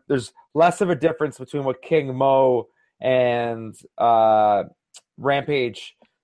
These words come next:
Jackson fought at. There's more difference in regards to that. I was heavier than,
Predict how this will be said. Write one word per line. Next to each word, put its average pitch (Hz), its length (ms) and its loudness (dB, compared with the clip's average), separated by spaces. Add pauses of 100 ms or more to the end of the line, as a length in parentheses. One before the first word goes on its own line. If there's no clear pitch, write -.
(580)
Jackson 147 640 -2
fought 117 260 0
at. 95 240 -4 (160)
There's 120 240 -8
more 143 280 0
difference 139 500 -4
in 127 80 -12
regards 123 240 -6
to 120 60 -10
that. 117 200 2
I 120 140 2
was 127 100 -4
heavier 131 300 -4
than, 117 160 -10